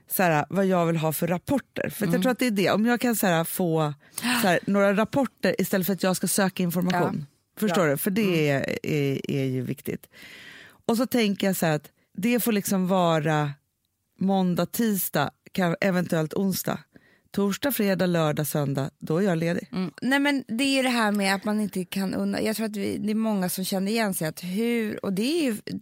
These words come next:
Speaker 2: jag tror att det är jättemycket för att vi är svenskar.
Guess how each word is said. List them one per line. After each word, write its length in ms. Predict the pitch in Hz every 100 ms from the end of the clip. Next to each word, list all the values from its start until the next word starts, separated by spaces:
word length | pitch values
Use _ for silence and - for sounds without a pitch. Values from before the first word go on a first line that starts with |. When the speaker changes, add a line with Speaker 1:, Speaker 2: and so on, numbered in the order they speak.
| - _ -
Speaker 2:
jag 240 | - 233
tror 100 | 294
att 120 | 339 214
det 260 | 202 196
är 240 | - 170 165
jättemycket 560 | 180 214 - 165 160
för 80 | -
att 140 | 190 151
vi 140 | 151
är 40 |
svenskar. 680 | 156 262 277 196 - - 202